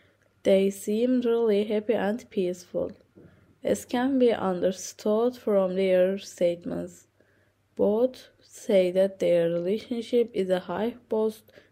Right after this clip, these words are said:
to each other. In particular, Hande Erçel, in her statements to her fans, after Kerem Bürsin's statements, emphasized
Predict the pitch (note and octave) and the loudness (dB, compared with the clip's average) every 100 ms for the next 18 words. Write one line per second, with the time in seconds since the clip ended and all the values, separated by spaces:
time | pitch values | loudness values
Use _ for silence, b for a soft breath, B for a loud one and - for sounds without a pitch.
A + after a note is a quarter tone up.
0 | _ - A#3+ G#3 G#3 - E3 D#3+ E3 - | _ -6 -2 -2 -2 -4 -4 -4 -4 -6
1 | G3 b b b b - G#3+ G3+ - G3 | -10 b b b b -6 -4 -4 -2 -2
2 | G3 - - D4+ A#3+ G#3+ G#3+ F#3+ F3+ F3+ | -2 -8 -4 0 2 2 -2 -4 -2 -2
3 | F#3 A#3+ C4 B3 A3+ - G#3 G3+ F#3+ F#3+ | -2 -2 -4 -4 -4 -4 -2 4 4 2
4 | - G#3 A3+ B3 G#3+ G#3 G#3 - F#3 F#3+ | -2 0 0 -2 -2 -4 -4 -4 -2 -2
5 | F3 F3 F3 F3 F3 B3 - b b b | -2 -2 -4 -6 -6 -8 -16 b b b
6 | b b - A#3+ - C4 B3+ B3+ G#3 F#3+ | b b -8 -8 2 2 4 2 0 0
7 | F#3+ A#3+ B3 B3 G3+ - - E3+ F#3+ G#3 | 0 -2 -4 -6 -6 -6 -8 -6 -4 -4
8 | B3 C4 C4 B3+ b b b - G#3+ G#3+ | -2 -2 -2 -6 b b b -4 -2 -2
9 | - A#3 A#3+ A#3 G3+ A3+ | -4 0 2 2 2 -2